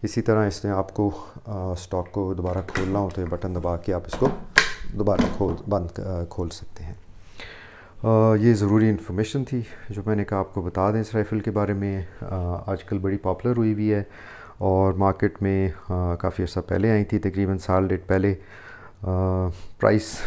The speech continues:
वेरी कर रही है, इसलिए मैं बहुत ज़्यादा प्राइस के बारे में बात नहीं करता, लेकिन, अ,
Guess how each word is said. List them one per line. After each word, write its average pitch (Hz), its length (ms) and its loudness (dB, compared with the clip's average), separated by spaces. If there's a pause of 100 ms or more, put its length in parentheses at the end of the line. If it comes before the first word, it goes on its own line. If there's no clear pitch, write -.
वेरी 120 280 8
कर 120 220 6
रही 113 160 6
है, 110 100 8
इसलिए 107 220 2
मैं 104 120 2
बहुत 95 160 4
ज़्यादा 98 160 4
प्राइस 95 280 0
के - 80 -2
बारे 92 160 2
में 92 120 -2
बात 90 200 2
नहीं 107 100 0
करता, 101 320 0
लेकिन, 95 300 -2
अ, 92 40 -6